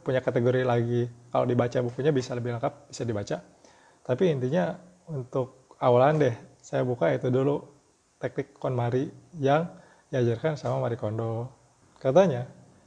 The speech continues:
musuh terbesar saat kita beres-beres tuh adalah orang tua kita, khususnya ibu nih. Maksudnya kenapa?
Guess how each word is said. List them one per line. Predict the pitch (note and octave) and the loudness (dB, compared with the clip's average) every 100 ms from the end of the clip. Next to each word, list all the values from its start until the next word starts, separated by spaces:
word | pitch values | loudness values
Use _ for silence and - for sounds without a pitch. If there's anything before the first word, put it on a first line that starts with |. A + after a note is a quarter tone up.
| _ _ _ _ | _ _ _ _
musuh | C#3+ C3+ D3 | -6 -2 -2
terbesar | C#3+ C3+ C#3 C3 C#3 C#3 C#3 | -2 -2 -2 -2 -2 -4 -4
saat | C#3+ C3+ | -8 -8
kita | - C3 | -4 -2
beres-beres | B2 A#2+ - A2 G#2 | 0 -2 -4 -6 -6
tuh | E3+ E3 - | -8 -10 -8
adalah | A#2 B2 E3 - - - - | -2 2 2 0 -12 -10 0
orang | C3+ B2+ | 2 4
tua | C3+ B2+ | 4 4
kita, | D3 E3 D3 C3+ | 6 6 6 4
khususnya | C3+ C#3+ - E3 | -2 0 2 4
ibu | D3+ D3 E3 | 4 4 2
nih. | D3+ C3+ B2+ - - - - | 2 -4 -8 -14 -20 -20 -6
Maksudnya | C3+ C#3+ D#3 | -4 0 0
kenapa? | F#3+ F#3 G#3+ B2+ B2 | 2 2 2 0 -4